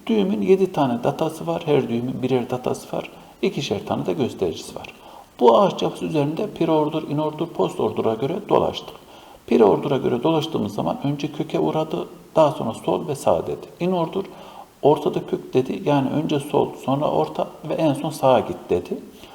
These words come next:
Post-order'da da en son köke uğrama prensibi vardı. Şu gördüğümüz sonucun aynısını kodlarla gördük arkadaşlar. İsterseniz şöyle alta alayım.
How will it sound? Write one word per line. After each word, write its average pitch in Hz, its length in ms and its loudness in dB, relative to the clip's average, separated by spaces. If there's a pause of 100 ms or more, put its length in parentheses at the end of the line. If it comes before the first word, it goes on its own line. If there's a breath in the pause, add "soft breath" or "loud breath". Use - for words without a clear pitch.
(180 loud breath)
Post-order'da 143 680 2
da - 100 0
en 175 240 0
son 196 300 -2
köke 214 200 2
uğrama - 440 4 (540 loud breath)
prensibi 85 480 -2
vardı. 82 280 -6 (320 loud breath)
Şu 240 200 0
gördüğümüz 165 560 4
sonucun 131 480 -2
aynısını 170 540 -2 (560 loud breath)
kodlarla 196 720 4 (140)
gördük 156 360 4
arkadaşlar. - 440 -2
İsterseniz - 520 -4
şöyle - 240 -2
alta - 400 0
alayım. 147 380 0